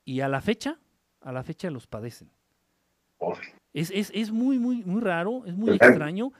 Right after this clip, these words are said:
Speaker 1: pero es real. O sea, s-, fíjate a qué nivel se puede llegar a controlar, este, eh, pues ya estamos hablando incluso de la salud de alguien a través de un videojuego.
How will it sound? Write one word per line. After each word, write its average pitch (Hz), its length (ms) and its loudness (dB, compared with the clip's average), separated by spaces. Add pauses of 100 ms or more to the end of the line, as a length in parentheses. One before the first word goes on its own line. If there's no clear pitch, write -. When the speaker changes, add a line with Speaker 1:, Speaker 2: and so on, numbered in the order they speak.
(200)
Speaker 1:
pero 147 200 4
es 175 120 2
real. 139 340 -4
O 123 120 -14
sea, 165 180 -2
s-, - 200 -8
fíjate 254 360 0
a 190 40 2
qué - 140 -4
nivel 208 260 2
se 202 80 -6
puede 190 200 4
llegar 180 240 2
a 190 60 -4
controlar, 147 540 -4 (460)
este, 117 1080 -4 (280)
eh, 156 200 -16
pues 147 160 0
ya 185 100 0
estamos 262 240 -2
hablando 254 520 -2
incluso 185 380 -8
de 214 100 -2
la 147 100 0
salud 202 340 -2 (920)
de 147 180 -2
alguien 190 320 -2
a 175 60 -8
través 170 240 -2
de 208 60 -8
un 214 60 -8
videojuego. 180 420 -6